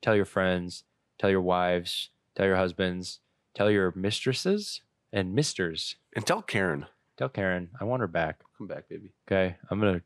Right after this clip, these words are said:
Speaker 1: keep having to hashtag comeback Karen. That's gotta, we gotta make sure that she sees it and comes back. She's not going to, but
Speaker 2: B C G goes C B K.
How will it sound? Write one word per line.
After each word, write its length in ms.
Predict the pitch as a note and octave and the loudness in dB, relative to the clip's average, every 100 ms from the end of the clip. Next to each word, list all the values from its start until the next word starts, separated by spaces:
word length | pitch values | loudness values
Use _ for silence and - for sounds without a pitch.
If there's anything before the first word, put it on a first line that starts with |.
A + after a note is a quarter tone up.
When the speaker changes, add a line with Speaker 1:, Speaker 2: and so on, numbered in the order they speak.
| - | -8
Speaker 1:
keep 240 | - F#2 | -8 -2
having 260 | F#2 F2 E2+ | 0 0 -4
to 160 | D#2+ D#2+ _ _ _ _ _ _ _ - | -8 -10 _ _ _ _ _ _ _ -2
hashtag 380 | B2+ - C3 A#2 | -2 0 -2 0
comeback 340 | G#2+ G2 F2+ | 0 0 -2
Karen. 260 | - E2 D#2+ | -4 -6 -8
That's 160 | F2 | -8
gotta, 320 | - F#2 F2 E2+ - _ _ _ _ _ _ _ | -2 0 0 -4 -16 _ _ _ _ _ _ _
we 80 | G2+ | 0
gotta 200 | F#2 E2+ | 0 0
make 300 | F#2 F#2+ F#2 | -4 -4 -2
sure 160 | - F#2 | -2 0
that 160 | F2 - _ | 0 -2 _
she 140 | - F2+ | -10 -8
sees 260 | - F2 | -6 -8
it 120 | D#2+ E2+ _ _ - | -8 -12 _ _ -18
and 80 | F2+ | -12
comes 160 | F2 | -12
back. 220 | - D#2 F2 _ _ _ _ _ _ _ _ _ _ _ _ | -10 -14 -14 _ _ _ _ _ _ _ _ _ _ _ _
She's 180 | - G2+ | -8 -6
not 120 | E2+ | -6
going 220 | - E2 D#2+ | -8 -10 -10
to, 220 | E2+ D#2+ - | -12 -12 -14
but 100 | - A2 | -14 -4
Speaker 2:
B 160 | G#2 A2 | 0 2
C 220 | - A2+ | 2 2
G 380 | G#2 A2+ A2+ A2 - | 2 2 2 -2 -2
goes 420 | G#2+ F#2+ F2+ - _ _ _ - | 2 4 2 -2 _ _ _ -10
C 260 | - F#2 | -6 -4
B 160 | F2 F#2 | -4 -4
K. 380 | - F#2+ G2 | -2 -2 -2